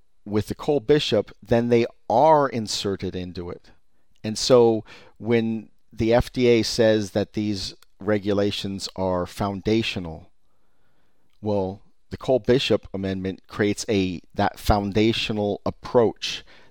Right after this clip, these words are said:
that foundational attack, the, the foundational capability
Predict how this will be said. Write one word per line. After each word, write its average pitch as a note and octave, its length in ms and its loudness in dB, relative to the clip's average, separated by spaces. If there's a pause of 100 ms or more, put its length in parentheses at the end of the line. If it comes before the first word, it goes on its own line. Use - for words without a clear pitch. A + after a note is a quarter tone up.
that - 300 -2
foundational G#2+ 1080 2
attack, - 760 -4 (580)
the, G2 200 2
the F#2 140 -4
foundational A2 840 0
capability G2 1040 2